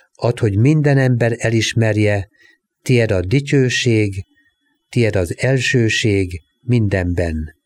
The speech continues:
Példaképünk és tanítómesterünk, aki áthelyeztél minket országodba, add, hogy fedhetetlen, szeplőtelen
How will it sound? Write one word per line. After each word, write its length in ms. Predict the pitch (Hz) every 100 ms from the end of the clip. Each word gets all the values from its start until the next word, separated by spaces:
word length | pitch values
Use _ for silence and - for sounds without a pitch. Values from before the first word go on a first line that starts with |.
| _ _
Példaképünk 840 | _ 143 160 147 143 135 135 127 123
és 180 | 120 -
tanítómesterünk, 1300 | 110 104 101 107 101 98 - 104 92 95 90 87 - _ _ _
aki 440 | - - 123 110 -
áthelyeztél 920 | - 135 135 135 135 127 123 131 123
minket 440 | 117 117 113 110 -
országodba, 960 | 110 110 - 123 110 107 104 101 104 101 _ _ _
add, 440 | - 123 123 123 123 - _ _ _ _
hogy 220 | - 98
fedhetetlen, 1160 | - 131 139 - 135 135 127 120 120 117 110 - _
szeplőtelen 1120 | _ - 123 127 120 117 113 117 107 104 101